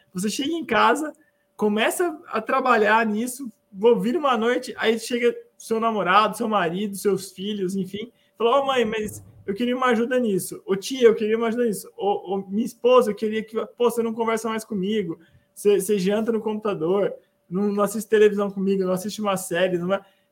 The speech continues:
Aí cê, aí você tem mais demanda lá. Então você tem <laughs> um,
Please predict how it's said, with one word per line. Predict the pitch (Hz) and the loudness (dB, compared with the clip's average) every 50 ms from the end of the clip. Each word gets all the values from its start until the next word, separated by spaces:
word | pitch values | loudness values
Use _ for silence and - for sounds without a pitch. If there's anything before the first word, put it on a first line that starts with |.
| _ | _
Aí | - 165 214 | -2 -2 -2
cê, | 214 - - - | 0 -2 -6 -4
aí | - - 202 220 | 0 2 2 2
você | 240 247 | 2 0
tem | 247 254 240 | -2 -2 0
mais | 220 214 226 269 311 | 2 2 2 2 4
demanda | 311 285 277 254 262 277 269 277 262 | 2 0 2 2 0 2 2 2 2
lá. | 226 208 202 | 2 2 2
Então | 196 196 - 226 233 | 0 2 2 2 2
você | 277 302 285 - - 247 | 0 -4 -6 -8 -8 -10
tem | - - 240 190 135 - - 185 170 - - _ _ _ _ _ _ | -2 2 2 2 2 2 -2 -4 -4 -6 -10 _ _ _ _ _ _
<laughs> | _ _ _ _ _ _ - | _ _ _ _ _ _ -2
um, | 220 254 311 370 415 381 | 0 0 2 0 -2 -2